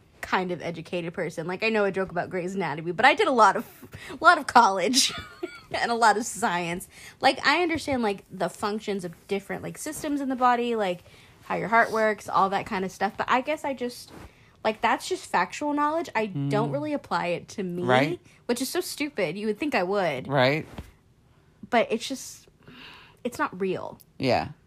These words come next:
Speaker 1: It doesn't, it doesn't seem real until it is.
Speaker 2: Yeah. Well, he made it real mil-, real for me.
Speaker 1: Yeah.
Speaker 2: When he was like, "Puncture lung."
Speaker 1: I was like, "Uh." <laughs>
Speaker 2: And then that just goes into a whole new sort of
Speaker 1: Things
Speaker 2: problems.
Speaker 1: to worry about, yeah.
Speaker 2: Yeah, and I'm like,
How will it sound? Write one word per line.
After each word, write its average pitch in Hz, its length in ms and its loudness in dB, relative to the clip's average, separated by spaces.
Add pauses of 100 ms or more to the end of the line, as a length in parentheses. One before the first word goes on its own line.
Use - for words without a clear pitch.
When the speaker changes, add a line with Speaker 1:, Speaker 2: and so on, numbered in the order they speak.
(140)
Speaker 1:
It 233 80 0
doesn't, 269 280 -2 (560)
it 233 80 -2
doesn't 269 240 -4
seem 220 240 -2
real 180 200 -2
until 170 300 -6
it 143 80 -10
is. - 420 -12 (180)
Speaker 2:
Yeah. - 280 0
Well, 165 160 10
he 190 40 10
made 180 200 8
it 170 60 4
real 160 340 10
mil-, 151 340 8
real 147 320 8
for 147 160 2
me. 156 420 2
Speaker 1:
Yeah. 180 300 0 (100)
Speaker 2:
When 185 220 6
he 180 160 6
was 165 220 8
like, 156 200 8 (360)
"Puncture 139 360 2
lung." 107 300 0 (180)
Speaker 1:
I 254 40 -18
was 247 80 -6
like, - 100 -10 (220)
"Uh." 240 240 6 (380)
<laughs> - 60 4 (760)
Speaker 2:
And 160 160 6
then 170 120 6
that 185 200 8
just 170 160 -2
goes 170 180 10
into 156 260 6
a 139 100 12
whole 175 440 10
new 180 540 4 (540)
sort 175 260 8
of 143 60 4
Speaker 1:
Things - 40 -8
Speaker 2:
problems. 143 440 8
Speaker 1:
to - 20 4
worry 202 240 4
about, 175 280 0
yeah. 190 140 2
Speaker 2:
Yeah, 170 340 10
and 180 120 4
I'm 202 180 6
like, 180 380 6